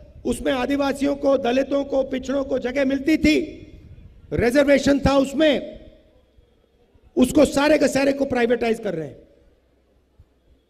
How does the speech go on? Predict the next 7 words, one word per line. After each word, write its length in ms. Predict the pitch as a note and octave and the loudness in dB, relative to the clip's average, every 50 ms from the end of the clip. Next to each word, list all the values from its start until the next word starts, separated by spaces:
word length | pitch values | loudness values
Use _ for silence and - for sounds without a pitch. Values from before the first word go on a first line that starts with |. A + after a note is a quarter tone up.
| _ _ _ _ _ - _ _ _ _ _ _ _ _ - _ _ _ _ _ - | _ _ _ _ _ -20 _ _ _ _ _ _ _ _ -20 _ _ _ _ _ -6
और 120 | B3+ C4 | -6 -6
खुलकर 480 | B3+ C4 - D#4 F4 F4+ F4 F4 E4 D#4+ | 4 8 8 10 10 8 6 4 2 2
कह 200 | E4 D4 C#4+ C#4+ | 0 0 0 0
ले, 180 | C4+ B3+ A3 | 0 0 0
कह 260 | F#3 F#3 - A#3+ B3 | -2 -2 -2 -2 0
रहे 120 | A#3+ A3+ A3 | 0 0 -2
हैं 380 | G3+ F3 C#3+ - - - - | -2 -4 -8 -10 -14 -20 -20